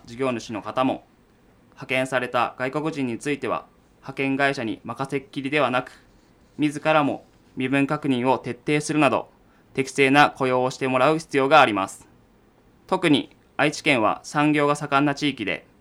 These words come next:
たくさんの働き口があり、多くの外国人が仕事を求めてやってきます。よって、皆さんの企業でも今後外国人の方を雇用する機会があるかもしれませんので、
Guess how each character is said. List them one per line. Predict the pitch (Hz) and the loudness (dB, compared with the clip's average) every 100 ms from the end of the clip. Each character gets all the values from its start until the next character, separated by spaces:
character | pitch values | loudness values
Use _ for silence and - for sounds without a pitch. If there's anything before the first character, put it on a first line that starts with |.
| _ _ _ _ | _ _ _ _
た | - 131 | -8 -8
く | |
さ | - 165 | 2 4
ん | 160 | 4
の | 127 | 2
働 | 135 131 127 | -2 -2 -2
き | 135 | -2
口 | 135 135 | -6 -4
が | 123 120 | 2 4
あ | 139 | 4
り、 | - - _ _ _ _ _ | 0 -8 _ _ _ _ _
多 | - 165 | 2 2
く | 160 139 | 4 2
の | 123 | 2
外 | 123 | 0
国 | 135 135 | -2 -4
人 | 131 113 | -4 4
が | 127 - | 4 4
仕 | - | -2
事 | 131 135 | -2 0
を | 131 | 0
求 | 127 151 | 0 0
め | 123 | 2
て | 147 147 - | 2 0 -2
や | 107 | -8
っ | - | -6
て | 123 | -4
き | 127 | 0
ま | 120 | 0
す。 | 120 - - _ _ _ _ _ _ | 0 -12 -20 _ _ _ _ _ _
よ | 131 | -4
っ | 139 | -2
て、 | - 165 - _ _ _ _ | 2 2 0 _ _ _ _
皆 | 131 160 | 2 4
さ | 170 147 | 4 4
ん | |
の | 131 | 2
企 | - 147 | 0 2
業 | 135 | 2
で | 135 | 4
も | 139 90 - _ | 2 0 -6 _
今 | 135 143 | -2 2
後 | 143 143 - | 4 2 2
外 | 127 139 | -2 0
国 | 160 | -2
人 | 156 139 | -2 -2
の | - | -4
方 | 120 139 120 | -2 2 2
を | |
雇 | - 127 | 0 -2
用 | 139 143 | 0 0
す | 156 | -4
る | |
機 | 147 | -6
会 | - 147 120 | -2 -2 0
が | 101 - _ _ | -2 -4 _ _
あ | 143 | 0
る | 147 | 2
か | 185 | 2
も | 185 | 2
し | 175 | 0
れ | 131 | -2
ま | 123 | 0
せ | 127 | 0
ん | 127 | -2
の | 107 | -2
で、 | 92 | -4